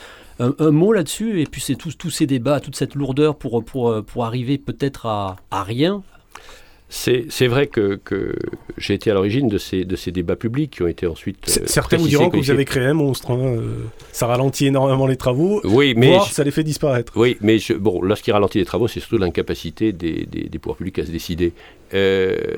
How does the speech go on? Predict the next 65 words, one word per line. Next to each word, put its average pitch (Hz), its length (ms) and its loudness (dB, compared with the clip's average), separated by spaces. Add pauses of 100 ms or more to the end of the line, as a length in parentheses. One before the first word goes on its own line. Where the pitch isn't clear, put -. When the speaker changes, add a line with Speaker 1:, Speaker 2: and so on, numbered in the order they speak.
(120)
Speaker 2:
c'est - 180 0
vrai 127 160 2
que - 60 -6
c'est 113 60 -4
difficile 92 320 -6
à 76 40 -6
pratiquer. - 440 -12
C'est - 200 -4
vrai 120 200 0
que 104 260 0
sur - 300 -4
un 95 60 0
débat 92 240 -2
public, 101 480 -4
on 90 160 2
a 110 240 2
souvent 98 300 -2
des 92 100 0
gens 113 160 2
qui - 120 -10
sont 82 200 -4
contre 127 340 -2
et 78 60 -6
qui - 160 -12
veulent 82 160 -2
être 80 100 -8
contre 123 240 -4
sans 98 140 -4
discuter 92 420 -6
des 92 100 -10
conditions. 85 480 -12
Mais 98 120 2
n'empêche 123 380 0
que 107 260 2 (480)
sur - 240 -2
la 120 80 4
ligne 123 180 2
à 104 60 2
très - 160 0
haute 104 120 -4
tension, 92 360 -4
qui - 120 -10
est - 60 -18
aussi 87 200 -4
un 87 60 0
grand 87 180 -2
sujet - 280 -4
Speaker 1:
Mm. 110 40 0
Speaker 2:
qui 95 100 -2
intéresse 87 240 -4
notre 90 120 0
département, 98 540 -4 (420)
ou 113 120 0
sur 135 360 2 (800)
le - 180 -14
début 113 320 0
que 113 60 -4
j'ai 117 120 2
fait, 117 180 -2
moi, 101 120 2
sur 101 140 -2
le 95 80 2
T 95 180 -2
G 95 180 0
V, 98 320 -2